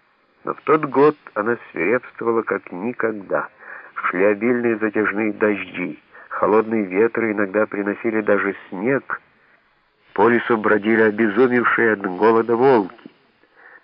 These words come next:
Было холодно, мокро, и над болотом, которое стало почти бесконечным, повис густой туман.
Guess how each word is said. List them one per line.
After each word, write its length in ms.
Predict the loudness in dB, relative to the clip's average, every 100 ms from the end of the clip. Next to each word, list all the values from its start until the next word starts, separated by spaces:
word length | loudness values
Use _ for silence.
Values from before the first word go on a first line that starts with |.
| _ _
Было 280 | -2 2 4
холодно, 640 | 2 2 4 4 2 0
мокро, 560 | 0 4 4 2 -6 -10 -12 _ _ _ _ _ _ _
и 100 | -4
над 220 | -2 -2
болотом, 500 | 2 4 4 2 -2
которое 360 | -2 -2 0 -2
стало 340 | 0 0 2
почти 460 | 2 0 -2 -4 -4
бесконечным, 1040 | 0 -2 0 -4 0 -2 -2 -4 -2 -4 -8 _ -20 -20 _ _ _ _
повис 400 | -2 0 -2 -4 -8 -20 _
густой 640 | -4 -4 -4 -4 0 0 -4
туман. 460 | -8 -4 -6 -6